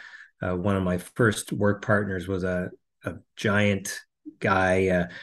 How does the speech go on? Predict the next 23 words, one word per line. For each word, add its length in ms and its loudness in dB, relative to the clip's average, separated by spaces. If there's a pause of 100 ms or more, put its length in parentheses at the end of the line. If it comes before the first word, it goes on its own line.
(360)
uh, 280 0
who's 160 2
retired 500 4
now, 160 4
still, 480 4
uh, 200 2 (260)
still 340 2
around, 480 6
uh, 60 6
Nick 260 4
Prawn. 480 4
And, 580 0
uh, 140 4
Nick, 380 4 (400)
uh, 560 0 (920)
was 300 0
the 80 -2
sort 240 6
of 80 4
guy 360 6
that, 280 -2
that, 460 -2
uh, 420 0